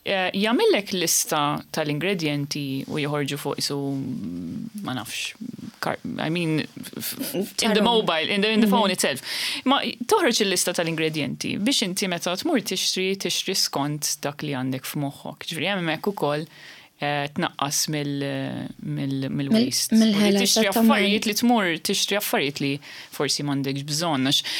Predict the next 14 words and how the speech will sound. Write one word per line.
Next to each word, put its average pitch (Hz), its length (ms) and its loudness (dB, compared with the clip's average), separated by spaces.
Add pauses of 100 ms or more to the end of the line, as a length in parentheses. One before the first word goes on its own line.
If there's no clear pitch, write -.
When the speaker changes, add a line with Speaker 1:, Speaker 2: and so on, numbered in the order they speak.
(120)
Speaker 1:
hemmhekk 294 380 4
ukoll 175 560 4
hemm 165 240 0
area 147 260 0
ta' 139 480 -2
esplorazzjoni 220 560 6
Speaker 2:
Mhm, 262 140 6
Speaker 1:
interessanti 226 640 6
Speaker 2:
mhm, 214 240 8
Speaker 1:
li 226 180 6
Speaker 2:
mhm. - 320 -2
Speaker 1:
meta 294 220 4
mmorru 233 340 8
nixtru, 220 480 2